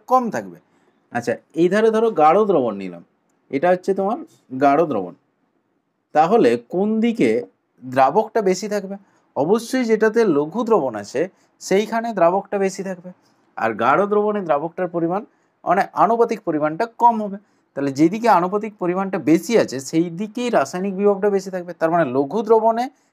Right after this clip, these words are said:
দ্রাবকের রাসায়নিক বিভবটা বেশি, গাঢ় দ্রবণে দ্রাবকের রাসায়নিক বিভবটা কম। বোঝা যাচ্ছে ব্যাপারটা? সেই কারণে যখন অভিশ্রবণ ঘটছে,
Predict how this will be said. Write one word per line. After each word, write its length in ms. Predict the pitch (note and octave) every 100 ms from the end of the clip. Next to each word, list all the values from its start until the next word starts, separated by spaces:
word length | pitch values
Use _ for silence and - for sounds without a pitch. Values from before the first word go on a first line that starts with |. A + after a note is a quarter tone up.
| _
দ্রাবকের 540 | A#2 B2 C3+ F#3+ A3+ F#3
রাসায়নিক 340 | B2+ B2 F3+ G3+
বিভবটা 320 | G3 G3+ G3 G3+ D3+
বেশি, 300 | G3+ G3+ B2 - _ _ _ _
গাঢ় 340 | G#2+ A#2 C#3 G3+ G3+
দ্রবণে 400 | G#3 G#3+ G#3+ E4+ _ _ _ G#3
দ্রাবকের 540 | B2 B2+ F3 G3 G#3+ D#3+
রাসায়নিক 340 | C#3+ E3 E3+ D#3+
বিভবটা 320 | F3 E3+ G3+ G#3
কম। 160 | G#3+ C3+ G2 G#2
বোঝা 160 | D3+ G3
যাচ্ছে 180 | G#3 F3+
ব্যাপারটা? 320 | D3 D#3+ - G#3 _ _ _ _ -
সেই 180 | E3+ F#3
কারণে 320 | A#3+ G3 A2+ D3 - _ -
যখন 180 | C#3+ E3 -
অভিশ্রবণ 440 | D#3 A3 A#3 A#3 G#3+ C#3
ঘটছে, 260 | A2 -